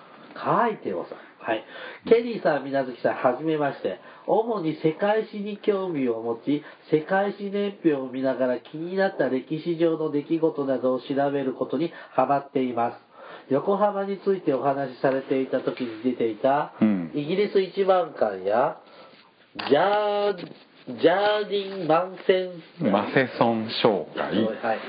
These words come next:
Speaker 1: ジャーディン・マセソン商会は十九世紀の世界史を見ていると、どうしても気になってしまう、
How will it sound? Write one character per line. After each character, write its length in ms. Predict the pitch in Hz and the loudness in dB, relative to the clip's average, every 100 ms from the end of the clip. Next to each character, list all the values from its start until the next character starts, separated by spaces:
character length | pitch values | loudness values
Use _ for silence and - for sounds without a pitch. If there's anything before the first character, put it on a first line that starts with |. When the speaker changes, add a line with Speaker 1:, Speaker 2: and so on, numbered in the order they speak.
| - - - - | -8 -8 -10 -4
Speaker 1:
ジ 60 | - | 2
ャ 300 | 185 190 196 | 4 4 2
ー 60 | 190 | 0
デ 60 | |
ィ 180 | 190 185 | -4 0
ン・ 20 | |
マ 160 | 156 165 | 2 4
セ 120 | 202 | 2
ソ 200 | 208 208 | 4 0
ン 40 | 196 | 2
商 240 | - 202 185 | 4 4 4
会 260 | 139 120 | 2 4
は 180 | 120 117 | 2 0
十 300 | 113 156 190 - | 0 0 0 0
九 200 | 208 208 - | 0 0 2
世 160 | 208 202 | 2 2
紀 160 | - | 0
の 140 | 139 131 | 0 2
世 120 | 135 | 0
界 280 | - 139 135 - | 2 2 2 2
史 80 | |
を 100 | 135 | 2
見 120 | 139 139 | 2 0
て 100 | 135 | 2
い 100 | 117 | 2
る 120 | 113 | 2
と、 240 | - 147 - - - | 2 2 0 -16 -2
ど 260 | 135 156 185 | 2 4 2
う 60 | 185 | -2
し 80 | - | 2
て 120 | 196 | 2
も 120 | 185 | 2
気 140 | - 156 | -6 -6
に 140 | 156 | 0
な 120 | 160 | 2
っ 60 | 156 | 2
て 140 | 139 | -2
し 140 | - 120 | 0 0
ま 120 | 110 | 0
う、 160 | 98 | 0